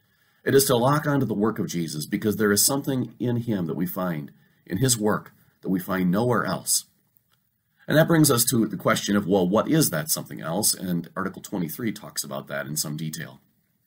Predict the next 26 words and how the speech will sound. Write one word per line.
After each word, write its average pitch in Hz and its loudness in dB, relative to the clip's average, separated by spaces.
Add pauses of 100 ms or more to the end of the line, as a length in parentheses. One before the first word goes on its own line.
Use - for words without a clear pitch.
(520)
We 170 8
believe 156 6
that 123 4
our 120 8
blessedness 117 4
lies 113 -2
in 110 -2
the 107 -2
forgiveness 107 -2
of 82 -8
our 80 -6
sins 78 -4
because 90 -8
of 87 -6
Jesus 78 -6
Christ, 76 -10 (480)
and 110 2
that 117 2
in 147 4
it 98 2
our 120 4
righteousness 110 2
before 90 -8
God 87 -2
is 76 -6
contained. 76 -10